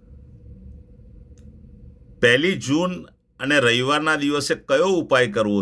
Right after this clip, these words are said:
જોઈએ કે જેનાથી આપણા ગ્રહો બેલેન્સ રહી શકે,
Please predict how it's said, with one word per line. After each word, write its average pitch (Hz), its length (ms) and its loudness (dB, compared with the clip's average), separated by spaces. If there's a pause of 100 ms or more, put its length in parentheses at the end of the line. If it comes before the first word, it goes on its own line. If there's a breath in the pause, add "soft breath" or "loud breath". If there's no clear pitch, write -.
જોઈએ 85 220 -12 (880 soft breath)
કે 101 160 2
જેનાથી 120 560 2
આપણા 107 360 0
ગ્રહો 104 300 2 (720)
બેલેન્સ 107 640 0
રહી 107 260 2
શકે, 101 260 -8